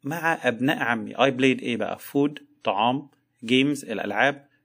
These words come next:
jobs، الوظائف، drinks، اللي هي المشروبات. طبعًا I played، أكيد عرفتوا الإجابة يا ولاد، المفروض أنتوا اللي تجاوبوا بقى. I played إيه؟ I played games، يعني أنا ألعب إيه؟ الألعاب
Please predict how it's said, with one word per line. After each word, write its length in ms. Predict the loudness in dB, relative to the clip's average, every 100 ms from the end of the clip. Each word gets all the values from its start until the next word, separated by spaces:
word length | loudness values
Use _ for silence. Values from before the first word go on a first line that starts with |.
| -6
jobs، 460 | 2 2 0 -8 -12
الوظائف، 540 | -6 -2 2 2 0 -8 -10
drinks، 560 | -6 0 2 0 -2 -8
اللي 160 | -10 -6
هي 120 | -6
المشروبات. 640 | -6 -10 -8 2 2 2 -4 -20 _ -4
طبعًا 380 | -2 0 -2 -4
I 380 | -2 0 0 -2
played، 220 | -2 -2
أكيد 180 | -2 2
عرفتوا 300 | 2 2 -2
الإجابة 240 | -2 0 0
يا 60 |
ولاد، 120 | 0
المفروض 260 | 0 -2 0
أنتوا 140 | 0
اللي 120 | 0 0
تجاوبوا 340 | 4 4 4
بقى. 240 | 2 0 -14 _ _ 0
I 100 | 2
played 340 | 4 4 2
إيه؟ 300 | 0 -2 -4 -8 _ _ _ -2
I 180 | 0 -2 -6
played 400 | -6 -4 -6 -2
games، 720 | 0 0 0 -2 -4 -10 -16 -18 -12
يعني 360 | -12 -10 -4 -2
أنا 240 | 0 0
ألعب 300 | 0 0 -2 -6
إيه؟ 240 | -8 -8 _ _ -12
الألعاب 800 | -10 -10 -10 -10 -2 0 0 -4